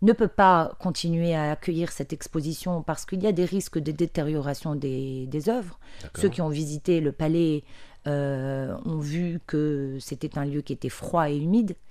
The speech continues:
Speaker 1: ce qui n'est pas l'idéal. Donc, euh, pour ceux qui posent la question, pourquoi vous arrêtez l'exposition au vingt-sept février ?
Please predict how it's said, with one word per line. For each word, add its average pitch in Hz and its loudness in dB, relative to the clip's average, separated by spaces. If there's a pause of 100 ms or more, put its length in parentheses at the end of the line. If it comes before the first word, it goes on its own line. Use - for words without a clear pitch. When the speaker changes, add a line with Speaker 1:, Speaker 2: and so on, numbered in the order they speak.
(260)
Speaker 1:
ce - -18
qui 180 -2
n'est 156 0
pas 151 2 (100)
l'idéal. 160 2 (240)
Donc, 151 -6
euh, 151 -4
pour - -6
ceux 202 -2
qui 165 -4
posent 196 2
la 175 2
question, 208 -2 (400)
pourquoi - 6
vous 214 -2
arrêtez 185 -2
l'exposition 175 -2
au 156 -2
vingt-sept 151 -6
février ? 185 -2